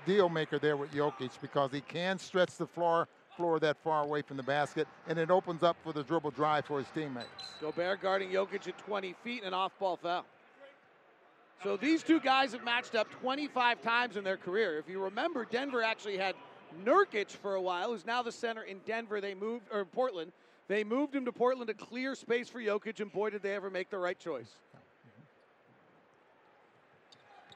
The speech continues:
Speaker 2: Porter Junior inbounds to Aaron Gordon. Outside the three-point line,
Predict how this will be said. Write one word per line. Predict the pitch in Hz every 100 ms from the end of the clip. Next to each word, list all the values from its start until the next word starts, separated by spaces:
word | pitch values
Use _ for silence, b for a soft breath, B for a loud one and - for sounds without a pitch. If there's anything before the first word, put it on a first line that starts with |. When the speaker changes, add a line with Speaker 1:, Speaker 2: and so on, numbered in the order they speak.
| - - - - - - - - - -
Speaker 2:
Porter | 180 185 190
Junior | 180 202 254
inbounds | 233 214 208 220 220
to | 214 208
Aaron | 220 226 196
Gordon. | 220 240 285 - - - - - - -
Outside | 190 - 214
the | 202
three-point | 170 220 - 226 220
line, | 226